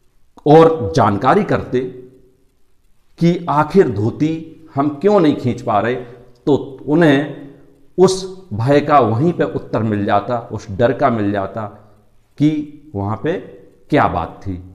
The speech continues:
और आराम से चले आते, इनाम भी मिल जाता। तो ऐसे ही और एक वाकया है, मेरे परिवार में एक बड़े भाई हैं, तो एक बार उन्होंने इंद्रजाल में कुछ पढ़ रखा, पढ़ रखा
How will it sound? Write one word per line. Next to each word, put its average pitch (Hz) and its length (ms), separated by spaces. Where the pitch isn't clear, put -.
और 127 300
आराम 127 320
से 123 140
चले 107 280
आते, 127 520
इनाम 92 300
भी 113 100
मिल 120 200
जाता। 123 280
तो 165 420
ऐसे 175 280
ही - 360
और 165 200
एक 160 120
वाकया 151 400
है, 160 240
मेरे 135 300
परिवार 139 400
में 147 140
एक 135 160
बड़े 135 200
भाई 139 280
हैं, - 160
तो 147 640
एक 131 220
बार 123 420
उन्होंने 127 680
इंद्रजाल 135 500
में 131 120
कुछ 127 180
पढ़ 165 180
रखा, 180 360
पढ़ 170 220
रखा 185 600